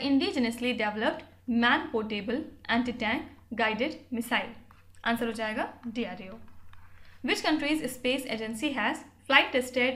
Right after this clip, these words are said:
a reusable suborbital space vehicle recently? आंसर है चाइना। ठीक है, कीवर्ड्स थोड़ा सा याद रखा करिए, for example reusable, suborbital, है ना,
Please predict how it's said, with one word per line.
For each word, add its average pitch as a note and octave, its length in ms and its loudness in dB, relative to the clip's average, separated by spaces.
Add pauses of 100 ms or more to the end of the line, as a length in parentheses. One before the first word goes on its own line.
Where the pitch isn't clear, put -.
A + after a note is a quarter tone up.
(120)
a - 100 4
reusable A#3+ 640 -2 (320)
suborbital A3+ 720 2
space A3 380 -6
vehicle G3+ 280 -4 (360)
recently? A3 420 -2 (540)
आंसर A3+ 300 0
है D4 140 -6 (640)
चाइना। G#3+ 400 -6 (840)
ठीक D#4 120 0
है, C#4+ 100 -2 (320)
कीवर्ड्स E4+ 380 4
थोड़ा C#4+ 120 2
सा C#4+ 120 2
याद A#3+ 160 4
रखा B3+ 180 0
करिए, B3 320 0 (120)
for B3 80 4
example A#3 480 2
reusable, A3+ 640 2 (320)
suborbital, G#3+ 760 0 (280)
है C#4 80 -2
ना, D#4+ 140 -2